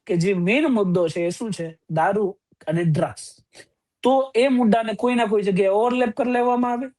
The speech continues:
લોકો આ મુદ્દાને ભૂલી જાય, સામ સામે બાદિયા કરે કે આ ભાઈ ભાજપનો સમર્થક છે, તે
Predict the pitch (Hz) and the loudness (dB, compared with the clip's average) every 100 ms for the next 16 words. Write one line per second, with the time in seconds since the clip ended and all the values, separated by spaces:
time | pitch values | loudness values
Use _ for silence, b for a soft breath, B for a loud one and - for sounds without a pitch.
0 | _ 180 190 202 220 202 196 180 208 202 | _ -2 -2 0 0 0 0 2 2 0
1 | 175 202 233 220 226 233 b b - 208 | 0 0 0 0 -2 -6 b b -4 -4
2 | 214 208 202 196 196 196 220 202 185 175 | -2 -2 -2 0 0 0 -2 -2 -2 -2
3 | 175 175 170 175 190 180 185 202 202 202 | -2 -2 0 0 0 0 -2 -2 -4 -4
4 | 208 208 - 196 214 202 | -2 -2 -4 -4 -4 -2